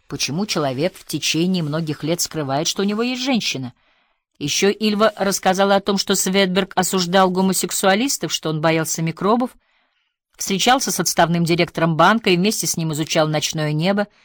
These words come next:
«Ничто не изменилось», — подумал он. «Светберг такой же, каким был при жизни,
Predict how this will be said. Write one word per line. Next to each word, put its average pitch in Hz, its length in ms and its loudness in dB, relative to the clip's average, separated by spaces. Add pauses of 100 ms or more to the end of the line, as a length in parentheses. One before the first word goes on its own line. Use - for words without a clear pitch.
(520)
«Ничто 143 400 -2
не 302 140 0
изменилось», — 330 480 -2
подумал 135 380 -2
он. 123 180 -8 (520)
«Светберг 220 640 2
такой 185 360 2
же, 269 120 0
каким 185 320 0
был 214 140 2
при 285 180 0
жизни, 185 440 0